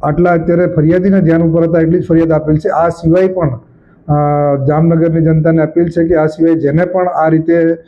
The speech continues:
આ આરોપી મનસિલભાઈ હર્ષદભાઈ કો-, અ, કોયા રહેવાસી જામનગરના નાઓ દ્વારા વર્ક ઓર્ડર આપી અને કામ, અ, અ, કરી અને પૈસા કમાવાની લાલચ આપી હોય તો તેઓ સિટી એ પોલીસ સ્ટેશનનો સંપર્ક કરે.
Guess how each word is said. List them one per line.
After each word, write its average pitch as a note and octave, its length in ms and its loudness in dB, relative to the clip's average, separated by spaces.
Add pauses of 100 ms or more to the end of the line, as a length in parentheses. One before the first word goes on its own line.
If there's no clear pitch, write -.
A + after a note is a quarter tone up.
(360)
આ D3 60 -2
આરોપી D#3+ 540 0
મનસિલભાઈ D#3+ 580 2
હર્ષદભાઈ E3 460 0
કો-, D#3 600 -2
અ, C#3+ 120 0
કોયા F3 560 -2 (420)
રહેવાસી D#3+ 420 2
જામનગરના E3 680 2 (180)
નાઓ D#3 300 2
દ્વારા D#3+ 440 -2 (300)
વર્ક E3 240 0
ઓર્ડર E3+ 320 2
આપી E3+ 320 0
અને E3 260 0
કામ, E3 540 -2
અ, D3 60 -10 (680)
અ, C#3+ 140 0
કરી D#3 280 0
અને E3+ 140 0
પૈસા D#3 340 0
કમાવાની E3 360 0
લાલચ D#3+ 340 2
આપી D3 260 -2
હોય C3 260 -2 (480)
તો D#3+ 200 0
તેઓ E3+ 460 2
સિટી E3 280 0
એ E3 80 2
પોલીસ D#3 220 0
સ્ટેશનનો D#3 340 0
સંપર્ક C3+ 380 -2
કરે. A2+ 240 -4